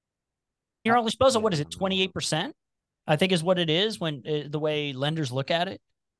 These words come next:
Speaker 1: Like, how are these people paying? This is rent that I'm talking about. People are
Speaker 2: Thirty,
Speaker 1: paying
Speaker 2: yeah, thirty, the rule's, like, thirty percent. It should
Speaker 1: thirty percent, yeah.
Speaker 2: Yeah.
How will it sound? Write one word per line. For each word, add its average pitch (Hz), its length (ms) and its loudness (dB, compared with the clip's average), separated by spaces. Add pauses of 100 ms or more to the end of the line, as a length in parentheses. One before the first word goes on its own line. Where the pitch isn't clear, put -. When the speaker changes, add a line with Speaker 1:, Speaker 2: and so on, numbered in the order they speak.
(180)
Speaker 1:
Like, 170 100 0
how 240 220 2
are 330 80 -2
these 269 160 -2
people 220 340 0
paying? 202 260 0
This 180 200 0
is 123 160 -4
rent 147 240 0 (120)
that 135 120 4
I'm 123 100 2
talking 113 280 0
about. 104 280 -12 (480)
People 214 160 10
are 208 40 8
Speaker 2:
Thirty, 175 180 4
Speaker 1:
paying 110 160 -2
Speaker 2:
yeah, 92 80 -10
thirty, 156 240 2
the 147 160 -4
rule's, 156 400 6
like, 127 180 0
thirty 113 220 -2
percent. 98 540 -10
It 110 60 -10
should 110 60 -6
Speaker 1:
thirty 190 200 4
percent, 165 380 -2 (120)
yeah. 175 340 0
Speaker 2:
Yeah. 87 200 -12